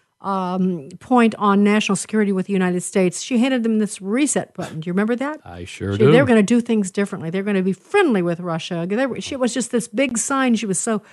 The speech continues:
Speaker 1: proud. She, it was a big ceremony, that silly little reset button in red, remember?
Speaker 2: I
Speaker 1: And they
Speaker 2: do.
Speaker 1: spelled it wrong. They used the wrong
Speaker 2: <laughs>
Speaker 1: Russian word.
Speaker 2: They
Speaker 1: Yeah.
Speaker 2: did.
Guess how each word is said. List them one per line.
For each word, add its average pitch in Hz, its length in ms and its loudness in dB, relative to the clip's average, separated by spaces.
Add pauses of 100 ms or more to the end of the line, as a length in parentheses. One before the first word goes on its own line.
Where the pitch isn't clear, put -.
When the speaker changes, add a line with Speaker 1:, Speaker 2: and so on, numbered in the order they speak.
(200)
Speaker 1:
proud. 262 540 4
She, 202 380 -4
it 208 100 2
was 196 180 2
a 196 40 0
big 294 300 -6
ceremony, 269 540 2
that 165 180 -4
silly 330 440 0
little 240 260 2
reset 214 580 -2
button 185 340 0 (300)
in 202 240 4
red, 165 460 0
remember? 214 520 2 (140)
Speaker 2:
I 196 80 -8
Speaker 1:
And 233 120 4
they 226 80 8
Speaker 2:
do. 170 60 4
Speaker 1:
spelled 240 320 4
it 214 120 2
wrong. 175 240 0
They 196 80 2
used 226 240 2
the 214 60 2
wrong 214 260 2
Speaker 2:
<laughs> 214 80 4
Speaker 1:
Russian 208 320 -2
word. 190 180 0
Speaker 2:
They 127 60 2
Speaker 1:
Yeah. 175 160 0
Speaker 2:
did. 107 220 2